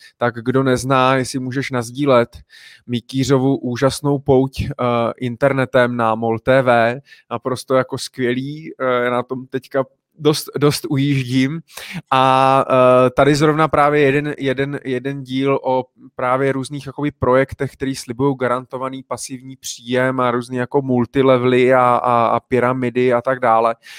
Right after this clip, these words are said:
Eh, tak je to za prvý video, který vás pobaví určitě, a za druhý je to poměrně jako edukativní, edukativní záležitost.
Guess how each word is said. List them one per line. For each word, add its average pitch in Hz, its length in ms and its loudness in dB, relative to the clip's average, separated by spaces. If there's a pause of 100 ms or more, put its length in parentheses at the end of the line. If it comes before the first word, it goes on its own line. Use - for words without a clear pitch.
(380)
Eh, 117 720 2
tak - 180 0 (120)
je 139 180 2
to 175 240 2
za 143 140 0
prvý 160 300 -4
video, 151 240 2
který 151 220 -4
vás 151 180 0
pobaví 147 520 0
určitě, 151 520 -2
a 139 80 2
za 127 120 -6
druhý 131 240 -6
je 131 80 -4
to 131 140 -10
poměrně 131 460 -14
jako 127 220 -6
edukativní, 123 800 -6
edukativní 123 600 -4
záležitost. 117 720 2